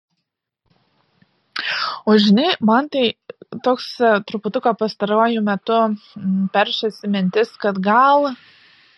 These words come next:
nereik visiem čia save grūdinti. Ir, e, nu, gal neturėtume sakyt, kad visiem to reikia, nes yra žmonių, pasirodo, kurie visai sėkmingai gyvena,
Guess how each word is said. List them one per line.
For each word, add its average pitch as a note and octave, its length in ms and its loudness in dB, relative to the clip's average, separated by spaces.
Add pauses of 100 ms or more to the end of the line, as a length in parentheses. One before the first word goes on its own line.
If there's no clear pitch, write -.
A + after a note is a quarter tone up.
(160)
nereik G3 540 2
visiem G#3 580 2
čia E3+ 360 0
save F3+ 480 0
grūdinti. E3+ 720 0 (720)
Ir, F#3 440 2
e, F#3 140 2 (800)
nu, A3 240 -2
gal A3+ 320 2 (880)
neturėtume A#3+ 560 0
sakyt, A#3 280 -4
kad A3 180 2
visiem A#3 400 0
to G#3+ 140 0
reikia, A#3+ 420 0 (340)
nes G3+ 220 -6
yra B3+ 220 4 (220)
žmonių, G#3 580 -4
pasirodo, B3 600 -2
kurie B3 280 -4
visai B3 400 -2
sėkmingai A#3 560 -8
gyvena, G#3+ 520 0